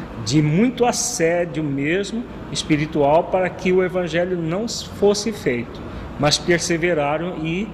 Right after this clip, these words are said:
aconteceu de, ao, ao longo do tempo, o problema ser dirim-,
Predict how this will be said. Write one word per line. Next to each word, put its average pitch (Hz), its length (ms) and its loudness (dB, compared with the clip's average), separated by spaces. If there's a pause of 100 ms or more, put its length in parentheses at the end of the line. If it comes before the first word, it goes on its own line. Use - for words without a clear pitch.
(420)
aconteceu 160 840 0
de, 151 140 -2
ao, 156 120 0 (300)
ao 147 100 2
longo 151 360 0
do 165 100 0
tempo, 147 580 -2 (320)
o 139 80 -2
problema 143 460 2
ser 143 240 -4
dirim-, 147 420 -4